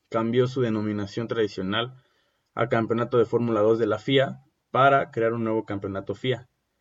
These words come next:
Esta, esta competición fue creada para hacer carreras igualadas entre los equipos y un entrenamiento ideal para la vida en la Fórmula uno.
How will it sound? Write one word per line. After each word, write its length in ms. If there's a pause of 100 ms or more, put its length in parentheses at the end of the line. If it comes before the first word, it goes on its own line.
(840)
Esta, 680
esta 240
competición 720
fue 200
creada 640
para 220
hacer 280
carreras 380
igualadas 600
entre 200
los 160
equipos 640 (840)
y 140
un 80
entrenamiento 640
ideal 340
para 180
la 140
vida 180
en 80
la 100
Fórmula 420
uno. 340